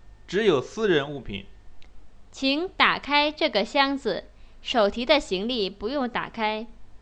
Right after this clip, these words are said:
Speaker 1: 请检查。
Speaker 2: 谢谢，检查完毕，您可以走了。
Speaker 1: 那好，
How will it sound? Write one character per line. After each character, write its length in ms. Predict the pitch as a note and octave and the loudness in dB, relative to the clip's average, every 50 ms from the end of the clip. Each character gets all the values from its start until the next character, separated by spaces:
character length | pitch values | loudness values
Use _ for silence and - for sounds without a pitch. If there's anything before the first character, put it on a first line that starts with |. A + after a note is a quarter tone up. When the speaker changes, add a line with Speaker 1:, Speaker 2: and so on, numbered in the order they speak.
| - - - - - - - - - - - | -16 -16 -16 -16 -16 -18 -18 -18 -20 -20 -14
Speaker 1:
请 200 | - - E3+ F#3+ | -6 -4 -2 0
检 240 | F3+ E3+ C#3 A2 G#2 | 0 0 -2 -4 -6
查。 440 | G2+ G2+ F#2 G2 G#2+ A#2 - - - - - - - - - - - - - - - - - - - - | -8 -6 -2 -2 -2 -2 -4 -10 -18 -18 -16 -18 -18 -18 -18 -16 -16 -16 -18 -18 -20 -20 -20 -20 -20 -20
Speaker 2:
谢 260 | - - - D#4 C#4 | -14 -6 0 0 0
谢， 320 | B3+ A#3+ - G#3 F3 E3 F#3 - - - - - - - | 2 0 0 -4 -4 -4 -6 -12 -18 -20 -20 -20 -16 -6
检 220 | - C4 A#3+ A#3 | 0 0 0 2
查 180 | A#3 C4+ C#4+ D4+ | 2 4 4 4
完 280 | C4 A3 G#3+ A3+ B3 | 6 4 4 2 0
毕， 320 | A#3 C#4 A#3 F#3 F3+ A3 - - - - - - | -2 0 0 0 -2 -4 -10 -16 -20 -18 -10 -4
您 240 | B3+ C#4 D#4 F#4 F4+ | -2 0 0 -2 -2
可 140 | - E4+ | 2 2
以 160 | D4+ D#4 F4 F4 | 2 4 2 2
走 260 | - C4 F#3+ - - | 2 2 2 2 2
了。 300 | - E3 E3+ F3+ A3 - - - - - - - - - - - - - - - - - - | 0 -2 -2 -2 -4 -10 -16 -16 -16 -16 -20 -20 -20 -16 -16 -16 -16 -18 -20 -20 -20 -14 -4
Speaker 1:
那 160 | - D#3+ D3+ - | 2 2 2 2
好， 260 | - - - - | 2 -2 -8 -8